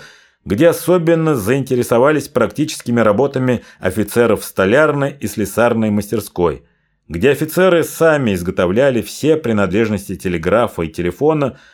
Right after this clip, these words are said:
потом были в военном училище, смотрели езду юнкеров,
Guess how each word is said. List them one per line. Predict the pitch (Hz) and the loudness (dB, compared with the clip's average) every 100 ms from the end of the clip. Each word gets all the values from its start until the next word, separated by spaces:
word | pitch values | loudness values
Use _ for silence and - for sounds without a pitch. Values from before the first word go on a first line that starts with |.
| _ _ - | _ _ -6
потом | - 190 202 165 | 0 2 2 2
были | 185 | 2
в | 165 | 2
военном | 113 151 147 139 135 127 | 2 2 2 2 2 0
училище, | 120 - 127 123 110 - 110 98 _ _ _ _ _ _ _ - | -2 -4 -2 -2 -4 -6 -8 -10 _ _ _ _ _ _ _ -12
смотрели | - 107 135 143 131 | -2 0 2 2 2
езду | 104 107 85 131 | 0 0 0 0
юнкеров, | 113 110 - 107 151 | 2 0 0 2 0